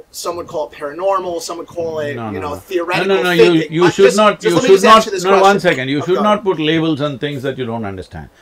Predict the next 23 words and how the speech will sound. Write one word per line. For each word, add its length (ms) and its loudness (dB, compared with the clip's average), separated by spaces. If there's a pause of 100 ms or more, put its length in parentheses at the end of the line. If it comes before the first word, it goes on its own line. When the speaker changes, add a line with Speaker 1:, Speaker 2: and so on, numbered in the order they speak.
Speaker 2:
You 60 -2
Speaker 1:
Perfect. 220 4
Speaker 2:
just 240 4
Speaker 1:
Okay. 100 4
Speaker 2:
say, 40 4
"Right 180 4
now, 200 -4
I 80 -2
don't 160 -8
have 200 -8
time. 360 0
I 100 -2
don't 200 -6
have 240 -8 (240)
energy 360 0
to 100 -6
do 140 -6
that. 240 0 (220)
I 100 -2
will 160 0
come 220 -4
to 100 -4
that." 320 -10